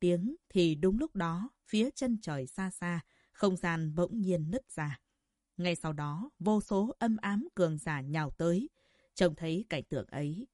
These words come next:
Lâm Tiên không khỏi nhíu mày, nàng trực tiếp biến mất ngay tại chỗ.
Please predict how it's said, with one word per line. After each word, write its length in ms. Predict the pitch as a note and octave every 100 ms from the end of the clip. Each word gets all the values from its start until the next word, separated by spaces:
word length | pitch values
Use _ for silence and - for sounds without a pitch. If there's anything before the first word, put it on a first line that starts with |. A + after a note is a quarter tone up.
| _
Lâm 240 | E3 G#3
Tiên 280 | G3 G#3+ G3+
không 220 | G3 B3
khỏi 240 | A3+ F3 D#3+
nhíu 260 | D#3 G#3 G#3+ D4+
mày, 260 | F3 D3 - _ _ -
nàng 180 | G#3 G#3+
trực 240 | A3+ -
tiếp 140 | F4 G4
biến 240 | A3+ C4+
mất 240 | E4 F#4+ -
ngay 220 | C#4 C#4+ -
tại 160 | D3+ -
chỗ. 320 | F#3+ -